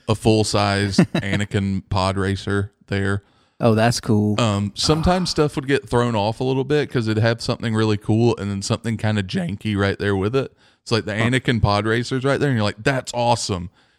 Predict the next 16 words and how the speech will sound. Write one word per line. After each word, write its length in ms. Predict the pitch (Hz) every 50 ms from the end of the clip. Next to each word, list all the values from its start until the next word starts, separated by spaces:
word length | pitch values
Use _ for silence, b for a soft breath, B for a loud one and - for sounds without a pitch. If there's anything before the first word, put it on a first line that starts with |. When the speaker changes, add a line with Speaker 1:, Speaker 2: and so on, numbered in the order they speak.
| _ _ -
Speaker 1:
And 120 | 120 117
then 120 | 117 113 110
hanging 500 | 101 117 113 117 120 127 123 117 110 107
by, 440 | 107 104 104 104 104 101 101 101 - -
like, 340 | 92 90 90 90 90 - -
fishing 380 | _ - 135 117 - 113 104 101
line 340 | 95 92 95 92 92 92 92
from 180 | - 104 101
the 80 | 95 92
ceiling, 580 | - - 117 113 107 101 98 95 92 92 90 b b b b b b b
it's 180 | 110 110 101 123
just 200 | 113 101 - -
this, 220 | 107 98 - -
like, 240 | 98 95 92 90 - _ _ - 120
janky 760 | 104 104 107 110 101 101 104 101 - - 104 98 95 98 -
Watto 680 | - 90 87 90 90 92 90 87 65 71 87 -